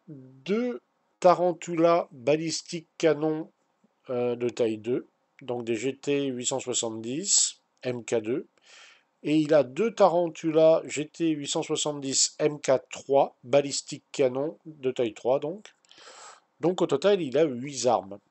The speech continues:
Alors, exceptionnellement, là, pour la, la présentation, on aurait pu mettre les, les armes balistiques. Le problème, c'est que c'est des canons. Vous avez environ deux cents munitions dessus.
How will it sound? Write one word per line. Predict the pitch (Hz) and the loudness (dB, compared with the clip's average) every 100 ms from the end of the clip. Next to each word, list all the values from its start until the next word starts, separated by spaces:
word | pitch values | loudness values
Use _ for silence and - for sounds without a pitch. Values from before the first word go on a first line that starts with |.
| - _ _ _ - - - - - - | -20 _ _ _ -4 -4 -4 -20 -10 0
Alors, | 147 147 131 - _ _ - | 6 6 6 0 _ _ -2
exceptionnellement, | 160 - 220 - 170 147 135 139 185 | -2 -2 -4 -2 0 0 0 0 4
là, | 156 | 2
pour | - 123 123 | 0 -4 0
la, | 123 123 123 | 2 2 2
la | 120 131 | 2 0
présentation, | - 135 131 143 127 - - 170 196 190 | 0 -2 -2 -2 -2 -6 -2 -2 -2 -6
on | 139 | -2
aurait | 135 147 143 | 2 2 0
pu | 170 | -2
mettre | 170 180 - 143 | 0 0 -2 -2
les, | 131 127 123 123 120 | 0 2 2 2 0
les | 117 113 | 0 2
armes | 160 151 | 2 4
balistiques. | 139 127 123 - 151 156 - _ _ _ _ _ _ _ | 0 -2 -4 -8 -8 -8 -14 _ _ _ _ _ _ _
Le | 110 147 | 2 2
problème, | 160 156 156 170 | 6 6 6 4
c'est | 160 139 | 0 -4
que | - | -4
c'est | 139 | -2
des | 139 | -2
canons. | 139 127 131 165 208 | 0 0 0 -4 -10
Vous | 139 113 | -10 0
avez | 135 131 | 2 2
environ | 139 120 139 135 151 147 | 0 -2 -4 -4 -6 -10
deux | 117 151 | -2 0
cents | 156 160 156 | 2 0 0
munitions | 147 139 135 - 139 | -2 -6 -6 -4 -4
dessus. | 123 117 - 139 | -4 -6 -6 -8